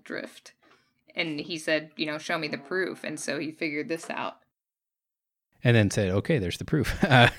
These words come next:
Speaker 2: <laughs>
Speaker 1: Yeah, exactly. So that's a kind of a cool happening in science, and also a cautionary tale to say, "Hey, yeah, you can be really against something, but, you know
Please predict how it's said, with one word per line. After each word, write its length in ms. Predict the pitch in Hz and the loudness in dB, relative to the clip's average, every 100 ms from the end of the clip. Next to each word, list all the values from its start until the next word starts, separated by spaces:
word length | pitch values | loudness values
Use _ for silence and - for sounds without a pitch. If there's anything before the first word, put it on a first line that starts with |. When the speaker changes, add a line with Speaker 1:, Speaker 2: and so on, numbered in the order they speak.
| - - - | -8 2 4
Speaker 2:
<laughs> 60 | - - - - _ - - - | 6 4 0 -4 _ -20 -20 -4
Speaker 1:
Yeah, 140 | 117 - - - - | -4 -4 -12 -14 -10
exactly. 540 | 165 165 143 - - | -4 -2 -2 -4 -12
So 240 | - 175 156 | -6 -2 0
that's 300 | 165 165 - | 0 0 -2
a 240 | 151 165 - | -2 -4 -6
kind 180 | - 160 | -6 -6
of 60 | 143 | -4
a 180 | - - - _ - - _ | -6 -6 -12 _ -20 -20 _
cool 300 | - 285 208 | 2 6 6
happening 480 | 214 196 208 196 185 | 8 8 8 4 2
in 140 | 180 185 | 0 -2
science, 520 | 202 175 180 208 233 | 2 4 4 2 0
and 220 | 208 202 | -2 -2
also 640 | - 294 302 190 170 190 - | 0 -2 2 4 4 4 2
a 480 | 185 175 175 175 - | 0 0 -2 -4 -8
cautionary 600 | - 190 - 190 185 180 | -2 -2 -2 -2 0 -2
tale 340 | 170 214 214 202 | -2 -2 -2 -4
to 120 | 175 | -10
say, 320 | - 175 170 | -2 0 0
"Hey, 300 | 202 208 165 | 0 0 0
yeah, 220 | 165 175 | 2 2
you 140 | 165 175 | 2 -2
can 140 | 190 | -6
be 100 | 185 | -6
really 260 | 190 202 175 | -4 -2 -2
against 380 | 160 214 269 - | 0 0 0 0
something, 500 | 170 160 160 160 170 | -4 -4 -8 -10 -8
but, 380 | 175 165 143 - _ _ _ _ _ _ - | -4 -2 -4 -8 _ _ _ _ _ _ 2
you 120 | 254 | 4
know 260 | 175 139 | 4 2